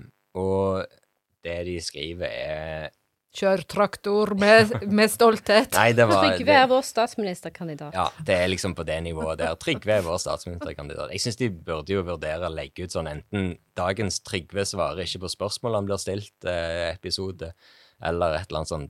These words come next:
Speaker 1: Trygve ler.
Speaker 2: De kunne jo ha, der
Speaker 1: Jeg
Speaker 2: kunne,
Speaker 1: kunne jo
Speaker 2: de kunne gjort gode memes med det.
Speaker 1: Ja, de kunne det.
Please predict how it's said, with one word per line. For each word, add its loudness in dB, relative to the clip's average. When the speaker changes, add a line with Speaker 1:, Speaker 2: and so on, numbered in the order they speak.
Speaker 1:
Trygve -6
ler. -2
Speaker 2:
De -20
kunne -6
jo 0
ha, 0
der -2
Speaker 1:
Jeg -2
Speaker 2:
kunne, 6
Speaker 1:
kunne 4
jo -6
Speaker 2:
de -2
kunne 2
gjort 0
gode 2
memes 0
med 0
det. 4
Speaker 1:
Ja, 8
de -4
kunne 2
det. 2